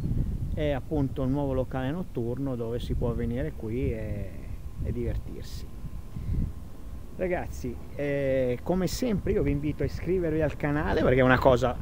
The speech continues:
assolutamente gratuita ed è l'unico modo che avete per potermi aiutare a far crescere il canale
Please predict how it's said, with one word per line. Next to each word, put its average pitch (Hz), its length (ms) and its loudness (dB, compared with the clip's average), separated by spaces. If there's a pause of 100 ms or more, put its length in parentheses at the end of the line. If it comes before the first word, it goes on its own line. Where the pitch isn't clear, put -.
assolutamente 160 760 2
gratuita 185 680 2
ed 147 220 4
è 151 40 8
l'unico 202 460 2
modo 175 400 2
che 175 140 2
avete 180 380 2
per 135 160 2
potermi 143 420 2
aiutare 151 680 2
a 123 100 -2
far 123 240 2
crescere 139 420 2
il 127 100 0
canale 175 580 2